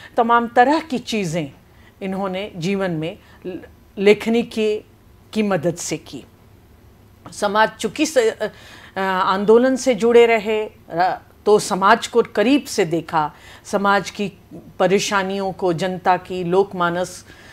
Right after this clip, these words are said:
जो था वो किस तरीके से, अ, परेशान था, ये सारी चीज़ें देखने दुख दर्द से, अ, और चूँकि गांधी जी का, का वक्त था वो,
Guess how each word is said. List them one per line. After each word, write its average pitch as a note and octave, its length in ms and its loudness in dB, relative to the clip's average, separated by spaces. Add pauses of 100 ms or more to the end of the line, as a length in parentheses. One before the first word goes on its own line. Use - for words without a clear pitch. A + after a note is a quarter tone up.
(240)
जो F3+ 140 0
था F3 300 -2
वो F3 140 -4
किस - 320 -6
तरीके F3 440 0
से, E3+ 240 -2
अ, D#3+ 60 -10 (720)
परेशान F#3+ 600 2
था, D#3 220 -6
ये A#3 200 0
सारी C4 300 2
चीज़ें B3 400 -4
देखने A#3 340 -2
दुख B3 220 -6
दर्द A3 260 0
से, A3+ 420 0
अ, - 140 -6 (300)
और E3+ 60 2
चूँकि G3 360 0
गांधी A#3+ 380 2
जी C4 160 -4
का, B3 440 4
का A#3 180 2
वक्त A3+ 360 2
था A#3 220 6
वो, G3+ 280 -2